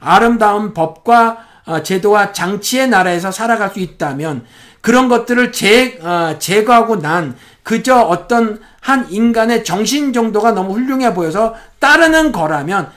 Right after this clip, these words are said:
저는 개인적으로 봤을 때 예수 그저 그래요. 그런 사람은 세상에 역사적으로 수도 없이 많았다라는 거죠. 그래서 제가 드리려고 하는 말씀은 그거라는 거죠.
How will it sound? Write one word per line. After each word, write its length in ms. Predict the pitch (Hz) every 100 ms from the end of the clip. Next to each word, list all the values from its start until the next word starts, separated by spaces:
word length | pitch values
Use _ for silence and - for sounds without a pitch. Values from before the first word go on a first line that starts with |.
| _
저는 260 | - 214 254
개인적으로 560 | - 214 240 233 214 202
봤을 300 | 175 160 175
때 160 | 220
예수 380 | 160 175 175 233
그저 400 | - 214 220 269
그래요. 400 | 170 135 113 98 - - - - - _
그런 280 | 226 262 262
사람은 380 | 226 220 233
세상에 560 | 220 226 220 226 240 233 - -
역사적으로 540 | 175 247 208 202 208
수도 340 | 196 330 339
없이 220 | 269 233 190
많았다라는 580 | 156 151 147 131 123
거죠. 260 | 120 117 - - - - -
그래서 260 | 165 180
제가 240 | 165 175 170
드리려고 460 | 170 175 170 156
하는 160 | 170 160
말씀은 380 | 143 147 233 190
그거라는 380 | 170 156 139
거죠. 260 | 127 120